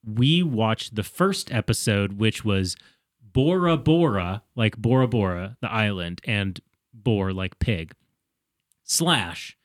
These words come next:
Saskatchewan Catch. And these episodes feature Timon and Pumbaa. In the first half of the episode, voiced by both of the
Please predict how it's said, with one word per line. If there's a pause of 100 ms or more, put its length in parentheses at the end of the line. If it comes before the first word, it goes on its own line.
(280)
Saskatchewan
Catch. (760)
And
these
episodes
feature
Timon
and
Pumbaa. (420)
In
the
first
half
of
the
episode,
voiced
by
both
of
the